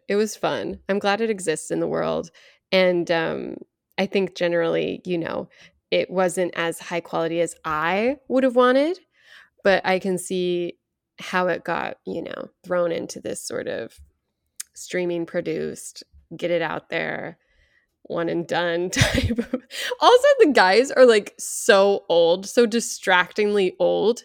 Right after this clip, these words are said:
that it was really confusing to me, because in the book they're, like, early twenties, but, like, these guys looked nearly middle-aged. <laughs>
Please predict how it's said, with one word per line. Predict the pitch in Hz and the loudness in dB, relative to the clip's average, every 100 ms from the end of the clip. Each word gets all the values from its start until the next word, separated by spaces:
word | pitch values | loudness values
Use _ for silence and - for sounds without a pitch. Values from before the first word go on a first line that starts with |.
| _ | _
that | 208 | 0
it | 196 | 2
was | 190 180 | 0 -2
really | 165 185 175 175 | 0 2 4 2
confusing | 170 190 180 170 170 180 190 | -2 -8 -4 -4 -4 -4 -4
to | |
me, | 208 220 220 | -2 -2 -2
because | 202 196 180 | -6 -8 -6
in | 170 | -6
the | |
book | 170 175 170 | -4 -6 -6
they're, | - | -6
like, | 180 - - _ _ _ _ _ _ _ - | -4 -6 -8 _ _ _ _ _ _ _ -6
early | 180 180 190 196 | -2 0 -2 -4
twenties, | 202 190 202 208 196 | -4 -4 -2 -4 -4
but, | 180 | -4
like, | 175 175 - _ _ _ _ _ _ | -2 -2 -6 _ _ _ _ _ _
these | 185 170 180 196 277 370 370 | -12 -12 -8 2 4 4 2
guys | 466 494 339 | 6 6 6
looked | 214 208 208 - - - - | 2 2 2 -2 -12 -14 -6
nearly | 208 208 196 196 190 185 | 0 6 6 6 4 2
middle-aged. | 170 - 50 50 - 349 349 | 0 0 0 -2 -4 -6 2
<laughs> | - | 4